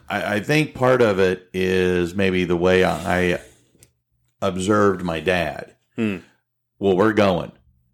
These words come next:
Speaker 1: and we ain't stopping. And if you gotta, you know, we ain't stopping every time somebody feels like they need to pee. No, we, there is a pee
Speaker 2: <laughs>
Speaker 1: stop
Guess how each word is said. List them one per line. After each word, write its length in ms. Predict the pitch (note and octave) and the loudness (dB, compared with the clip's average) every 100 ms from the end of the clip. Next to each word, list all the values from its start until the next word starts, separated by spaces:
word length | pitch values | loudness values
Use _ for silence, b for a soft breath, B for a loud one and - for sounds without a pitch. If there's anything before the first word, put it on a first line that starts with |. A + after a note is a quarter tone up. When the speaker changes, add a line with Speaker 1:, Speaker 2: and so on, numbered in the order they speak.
| _ | _
Speaker 1:
and 640 | G2+ F#2+ F#2 F2+ F2+ F2 | 0 0 0 -2 -2 -4
we 120 | F#2+ A2 | 0 0
ain't 200 | G#2 A2 | 0 0
stopping. 560 | - F2 D#2+ F2 F2 F2 b b _ - | -2 0 0 -2 -4 -8 b b _ -6
And 300 | F#2 F2 F2 | -4 -2 -2
if 120 | E2 | -4
you 100 | G2 | -2
gotta, 420 | G#2 G2 F#2+ F#2+ | 2 2 2 0
you 80 | G#2 | -2
know, 120 | F#2 | 0
we 100 | F#2 | 2
ain't 220 | A2+ A#2+ A2+ | 2 0 0
stopping 420 | A#2 A2+ - G#2 | 0 0 0 0
every 160 | G#2 | 0
time 240 | G#2+ A2 G#2 | -2 -4 -2
somebody 380 | - A2 G2+ F#2+ | -2 -2 -2 -4
feels 480 | - A#2+ A#2 G#2 | -4 0 2 2
like 180 | G#2 G2+ | 0 0
they 140 | G#2+ G#2+ | 0 0
need 180 | G#2 | -2
to 80 | F#2+ | -4
pee. 320 | - B2+ G2+ | -2 0 0
No, 220 | G2+ F#2+ G2 | 2 2 4
we, 220 | A#2 A2+ | 2 0
there 200 | G#2+ G2 | 0 2
is 160 | F2+ | 0
a 140 | F#2 F2 | 0 -2
pee 260 | - B2+ C3+ | -2 -2 0
Speaker 2:
<laughs> 120 | - | 0
Speaker 1:
stop 380 | A#2 G#2 G#2 | 2 2 0